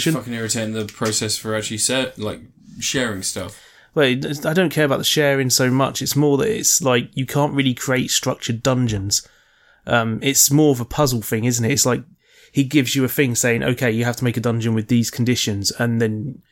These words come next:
Speaker 2: you make that, and it's most-, mostly it's stuff like you have to implement this room here, or you have to build it in this shape or something and use all the spaces. Um, there's no stuff like, you can't do anything like, um, Eagle's Nest,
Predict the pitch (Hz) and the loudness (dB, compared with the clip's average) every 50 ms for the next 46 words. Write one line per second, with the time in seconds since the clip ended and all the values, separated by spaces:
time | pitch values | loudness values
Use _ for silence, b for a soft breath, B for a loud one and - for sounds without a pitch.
0 | _ _ _ _ _ _ _ 127 120 120 120 120 - - 113 113 120 117 120 120 | _ _ _ _ _ _ _ 0 2 2 2 0 0 -2 -2 -2 0 -2 -2 -4
1 | - - 131 127 117 - - - - - 131 131 131 131 - - 123 120 147 - | -4 0 0 0 0 0 -2 -4 -2 -2 0 2 2 2 2 0 0 2 2 2
2 | - - 120 - - 120 113 113 - - 123 110 123 123 - - - 123 120 120 | 2 2 0 -2 0 -2 -2 -2 -2 -4 -2 -2 -2 -4 -4 -4 -2 -2 -2 -2
3 | - 117 117 117 120 143 180 - - - - 123 123 117 117 98 117 117 117 117 | 0 0 0 0 0 0 0 0 0 0 0 2 2 2 2 0 2 2 2 0
4 | 113 B B B B B B B 123 120 113 113 120 120 - - 113 107 123 120 | -2 B B B B B B B 0 2 2 2 0 0 -2 -4 -2 0 0 2
5 | 117 117 - - 120 117 113 120 113 - - - 123 117 123 127 - 135 123 - | 2 0 0 -2 -2 0 -2 -2 -2 -2 -2 0 0 2 0 0 0 0 0 2
6 | 139 127 123 - 131 120 113 113 113 113 107 - 120 123 117 113 - - 117 113 | 0 0 0 0 2 2 4 4 2 2 2 0 0 0 0 -4 -2 -2 0 0
7 | 117 120 - 151 147 139 - b b b b b b b b b b b b b | 0 0 0 0 0 0 -4 b b b b b b b b b b b b b
8 | - 123 123 120 120 120 113 - _ _ _ _ _ _ _ 135 135 120 139 151 | 2 2 2 2 0 -4 -6 -10 _ _ _ _ _ _ _ 0 2 2 4 2
9 | 151 139 - - 147 - - - 131 127 127 - - 139 135 - 165 160 147 127 | 4 2 2 0 0 -2 0 -4 -2 -2 -2 -2 -2 -4 0 2 2 2 2 2
10 | 135 135 135 131 123 113 - 139 127 123 120 117 117 113 107 - _ _ _ _ | 2 2 2 2 0 0 0 0 0 2 2 0 0 -2 -4 -6 _ _ _ _
11 | _ _ _ _ _ _ _ - 127 127 120 117 110 113 - - - _ - - | _ _ _ _ _ _ _ 0 2 2 4 4 2 0 -6 -12 -20 _ -20 -6
12 | - 135 120 113 110 131 151 131 127 113 120 117 113 101 117 123 117 104 - - | -2 -2 0 0 0 0 0 0 0 0 -2 -2 0 0 2 0 0 0 0 -4
13 | - - - | -4 -4 -6